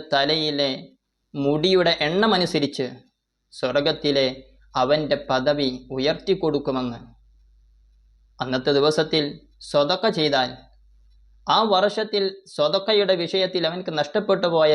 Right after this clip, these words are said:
ചാൻസുകൾ മുഴുവനും ഇതുകൊണ്ട് പരിഹരിക്കപ്പെടുമെന്ന്.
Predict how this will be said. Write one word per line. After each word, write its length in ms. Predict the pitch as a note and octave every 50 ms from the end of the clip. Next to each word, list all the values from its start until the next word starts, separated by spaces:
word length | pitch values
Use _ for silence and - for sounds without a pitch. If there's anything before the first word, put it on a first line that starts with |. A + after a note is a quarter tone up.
| D3+ - -
ചാൻസുകൾ 520 | - D3+ C#3+ E3 G3 G3 - G#3+ G#3 G#3 F#3+
മുഴുവനും 440 | F3 E3 D#3+ D#3 D3+ D3+ C#3+ C3+ B2 B2+ - - _ _ _ _ _ _ _ _ _ _ _ _ -
ഇതുകൊണ്ട് 440 | C#3 C3+ D#3+ D#3+ D#3 D#3 D3+ C#3+ C#3+ C3+ C3 - - -
പരിഹരിക്കപ്പെടുമെന്ന്. 1080 | - C3 C3 C#3+ C#3+ F#3+ F#3+ F#3+ F#3 - D3+ D3+ - C3+ C3 B2+ B2+ B2 B2+ B2